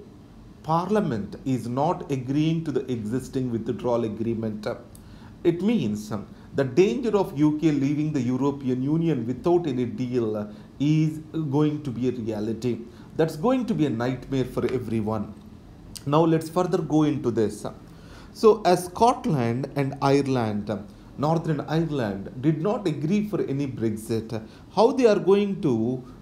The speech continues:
uh, uh, deal with this withdrawal agreement? So, especially with regard to Ireland, it is going to be a big problem. So, between Northern Ireland, which is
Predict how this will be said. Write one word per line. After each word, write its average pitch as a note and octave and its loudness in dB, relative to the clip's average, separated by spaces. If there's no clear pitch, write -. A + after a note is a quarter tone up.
uh, C3+ 0
uh, D#3 2
deal G3 4
with D3 -2
this D3+ 0
withdrawal B2 -2
agreement? G#2+ -4
So, - 2
especially C4+ 2
with F3+ 0
regard E3+ 0
to E3+ -2
Ireland, D#3+ -2
it B2+ -6
is A2 -4
going C3+ -2
to C3+ -6
be A#2 0
a A2+ 0
big G#2+ -4
problem. A2 0
So, G#3 8
between F3+ 4
Northern A3 2
Ireland, C3+ 2
which C3+ -2
is C3+ 2